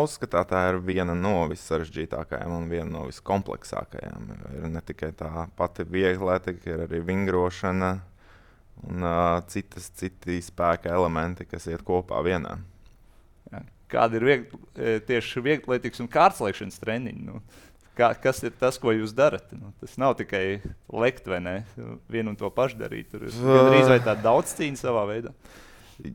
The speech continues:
Speaker 1: Jā, nosacīt, tā kā daudzcīņa, tie tren-, treniņi ir, ā, pēc ilguma ziņā ir, ā,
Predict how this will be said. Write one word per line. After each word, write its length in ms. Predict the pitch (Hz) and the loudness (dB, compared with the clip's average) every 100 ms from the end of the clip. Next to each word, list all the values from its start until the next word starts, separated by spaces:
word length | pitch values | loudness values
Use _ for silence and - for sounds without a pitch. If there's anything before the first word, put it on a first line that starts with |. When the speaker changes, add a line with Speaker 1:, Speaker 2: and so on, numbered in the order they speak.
| - | -14
Speaker 1:
Jā, 340 | - 127 196 233 | -6 2 4 6
nosacīt, 480 | 190 196 127 120 104 | 6 4 2 -2 -2
tā 100 | 113 | 2
kā 140 | 98 | 4
daudzcīņa, 480 | 107 160 180 117 90 | 8 6 6 0 -2
tie 100 | 78 | -2
tren-, 440 | - 113 127 107 | 4 4 4 0
treniņi 480 | - 110 123 95 85 | 0 2 2 2 2
ir, 60 | 85 | 2
ā, 400 | 85 87 87 87 | 4 4 4 2
pēc 260 | 85 82 - | -2 -8 -2
ilguma 460 | 98 113 101 87 | 0 2 0 -2
ziņā 300 | 85 101 98 73 76 | 0 0 0 0 0
ir, 100 | 80 | 0
ā, 160 | 82 | 0